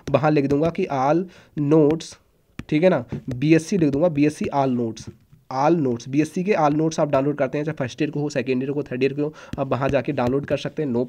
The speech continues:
problem, no doubt। ओके, बॉटनी के सेकंड, देखिए बॉटनी के, केमिस्ट्री के, जूलॉजी के, बॉटनी के, फिजिक्स के सारे आप डाउनलोड कर सकते हैं, जो भी हमारा अभी हमारी साइट पे जो अवेलेबल है वो आपको मिल जाएंगे, तो उसका आप वहाँ जाके simply पे करिए और डाउनलोड कर सकते हैं, ठीक है।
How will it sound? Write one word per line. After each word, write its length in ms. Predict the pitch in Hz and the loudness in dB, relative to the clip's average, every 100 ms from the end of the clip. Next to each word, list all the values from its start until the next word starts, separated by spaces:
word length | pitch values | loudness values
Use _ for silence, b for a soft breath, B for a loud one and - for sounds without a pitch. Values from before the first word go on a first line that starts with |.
| 147 | 0
problem, 300 | 139 143 123 | 0 0 -2
no 100 | 113 | -2
doubt। 180 | 107 101 - B 151 | -4 -8 -18 B 0
ओके, 220 | 135 180 B B | 0 0 B B
बॉटनी 380 | 147 139 165 165 | 6 6 6 2
के 120 | 175 | 0
सेकंड, 360 | 170 165 147 143 | 0 0 0 0
देखिए 260 | 143 143 | -2 2
बॉटनी 380 | 143 135 151 147 | 4 4 4 0
के, 80 | 147 | 0
केमिस्ट्री 460 | 147 131 135 147 | 0 -2 -2 -4
के, 100 | 143 | -2
जूलॉजी 360 | 135 127 127 143 | -2 -2 -2 -2
के, 100 | 143 | -2
बॉटनी 360 | 131 123 139 139 | -2 -2 -4 -6
के, 100 | - | -4
फिजिक्स 300 | 127 131 - | -4 -4 -6
के 140 | 151 | -6
सारे 300 | - 127 147 | -4 -2 -2
आप 100 | 123 131 | -2 0
डाउनलोड 300 | 127 123 143 | 0 0 0
कर 100 | 143 | -2
सकते 200 | - 165 | -2 -4
हैं, 80 | 135 | 0
जो 100 | 139 | 0
भी 80 | |
हमारा 340 | 143 139 143 143 B B B | 0 0 2 0 B B B
अभी 180 | 131 | 2
हमारी 220 | 143 139 143 | 2 2 2
साइट 280 | 143 139 | 2 0
पे 100 | 135 | 0
जो 120 | 143 123 | -2 0
अवेलेबल 240 | 131 139 | 0 0
है 160 | 139 147 | -2 -2
वो 140 | 135 | 0
आपको 200 | 123 147 | 0 0
मिल 140 | 123 | 0
जाएंगे, 260 | 131 127 139 | 0 -2 -2
तो 240 | 156 127 - | -4 -6 -4
उसका 260 | 135 - | -4 0
आप 220 | 165 143 135 | 0 -2 -4
वहाँ 160 | 139 | -6
जाके 240 | 139 123 143 | -4 -4 -6
simply 340 | 139 120 143 | -6 -6 -6
पे 160 | 127 120 | -4 -2
करिए 200 | 139 156 | -2 -2
और 140 | 143 | -6
डाउनलोड 360 | 117 117 120 123 | -6 -8 -8 -8
कर 100 | 127 | -10
सकते 260 | 131 - | -10 -8
हैं, 120 | 143 - B B - | -8 -8 B B 2
ठीक 140 | 180 | 4
है। 140 | 139 | 4